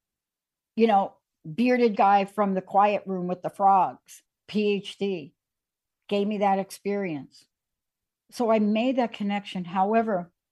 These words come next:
I know that moment or moments in that space, in that quiet, revealed a future to me.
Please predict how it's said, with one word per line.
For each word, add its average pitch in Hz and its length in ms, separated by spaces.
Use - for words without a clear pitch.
I 202 120
know 208 280
that 220 260
moment 208 600
or 190 120
moments 208 920
in 226 300
that 220 260
space, - 720
in 220 280
that 208 240
quiet, 185 520
revealed 180 760
a 165 60
future 170 500
to - 180
me. - 320